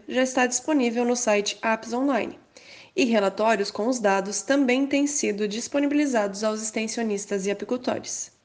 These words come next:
Gostaríamos de agradecer a todos os apicultores que vêm contribuindo com o projeto, fornecendo seus méis para análise, aos extensionistas da epagre, que vem realizando a coleta do material, e à faasc pela colaboração.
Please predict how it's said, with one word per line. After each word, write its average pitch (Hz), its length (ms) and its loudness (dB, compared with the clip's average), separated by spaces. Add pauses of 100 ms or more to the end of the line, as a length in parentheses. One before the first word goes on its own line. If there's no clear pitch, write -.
(120)
Gostaríamos 294 760 2
de 220 100 2
agradecer 220 640 2
a 190 80 -4
todos 262 400 -2
os 233 100 -4
apicultores 208 680 -2
que - 120 -2
vêm 208 160 2
contribuindo 220 580 0
com 262 160 0
o 247 60 2
projeto, 196 480 0
fornecendo 208 600 0
seus 233 260 -2
méis 214 320 0
para 254 140 -4
análise, 190 500 0 (420)
aos 196 220 2
extensionistas 196 640 0
da 240 120 4
epagre, 240 440 2
que 190 120 -4
vem 208 160 0
realizando 214 400 2
a 220 40 -4
coleta 208 480 0
do 180 80 -4
material, 202 640 0 (360)
e 226 60 0
à 226 100 4
faasc 226 540 0
pela 226 260 2
colaboração. 196 760 2